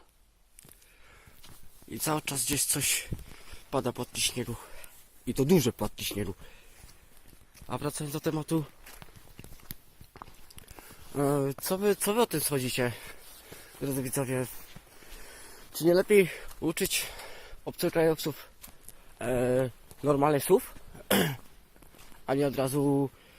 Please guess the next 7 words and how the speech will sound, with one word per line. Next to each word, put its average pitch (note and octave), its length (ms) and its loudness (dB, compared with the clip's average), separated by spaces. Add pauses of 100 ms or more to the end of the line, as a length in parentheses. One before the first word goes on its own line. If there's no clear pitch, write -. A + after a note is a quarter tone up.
(200)
jak D3 140 2
się C#3+ 100 -2
przeklina? C3+ 420 0 (2500)
Czy D3 360 4 (1200)
którykolwiek D#3+ 520 2
z D3 80 -6
was D#3+ 360 2